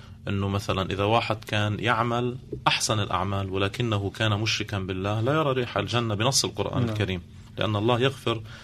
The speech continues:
Speaker 1: كل الذنوب وجميع الذنوب إلا
Speaker 2: الشرك.
Speaker 1: أن يشرك به. فبالنس-، بالنسبة للعاطفة، العاطفة، آه، إلى دور أنه إذا إنسان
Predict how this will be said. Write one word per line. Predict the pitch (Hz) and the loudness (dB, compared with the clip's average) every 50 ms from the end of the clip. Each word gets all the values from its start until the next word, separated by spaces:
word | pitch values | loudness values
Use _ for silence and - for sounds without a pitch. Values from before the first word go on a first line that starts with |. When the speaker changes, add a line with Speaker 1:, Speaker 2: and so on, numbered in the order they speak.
| - - - - - | -18 -18 -18 -8 -2
Speaker 1:
كل | - 147 131 117 | 0 2 2 2
الذنوب | 113 104 107 104 104 104 98 87 | 2 0 0 0 0 0 0 -2
وجميع | 90 92 98 101 117 123 107 98 | -4 -4 -2 0 2 2 2 0
الذنوب | 95 92 104 104 123 131 - 120 | 0 -2 -2 -2 -2 0 0 0
إلا | 120 123 113 110 110 110 - - - - 190 | -2 0 0 -2 -4 -6 -8 -12 -12 -10 -8
Speaker 2:
الشرك. | - - - 127 117 113 - - - - - - - - - - - 104 | -8 -6 -2 -2 -4 -4 -4 -10 -12 -12 -12 -14 -14 -16 -12 -4 0 2
Speaker 1:
أن | 107 107 | 2 4
يشرك | 110 - - 98 90 - 98 | 4 2 0 -2 -4 -4 -4
به. | 85 80 85 82 - - - - - - - - - - - - - - - - - - - - - - - - | -4 -4 -6 -6 -8 -16 -20 -18 -18 -20 -20 -20 -20 -20 -18 -18 -18 -18 -18 -18 -18 -18 -18 -18 -18 -16 -8 0
فبالنس-، | - 123 110 104 131 160 160 - - | 2 4 4 4 4 2 2 0 0
بالنسبة | - 135 160 - - 160 139 139 | 2 2 2 4 4 4 4 6
للعاطفة، | 131 123 113 113 127 123 - 113 107 - 104 107 110 110 110 - - - | 6 6 8 8 6 6 6 2 0 2 0 0 0 0 -4 -6 2 6
العاطفة، | 107 117 156 165 - 151 135 131 127 127 131 131 131 - - - - - - - - - - - - | 8 8 8 8 6 2 0 2 2 2 2 0 -4 -8 -18 -18 -18 -18 -20 -20 -20 -20 -12 -4 0
آه، | 101 98 98 98 - - | 2 2 2 2 2 2
إلى | 135 147 131 | 4 4 4
دور | 117 120 123 113 101 - - - - - 92 | 6 8 8 8 8 4 -2 -10 -8 -2 0
أنه | 101 98 98 | 0 0 0
إذا | 92 - 98 95 92 - | 0 0 0 0 0 -2
إنسان | 98 98 - - 117 110 104 92 | 0 0 2 4 4 4 2 0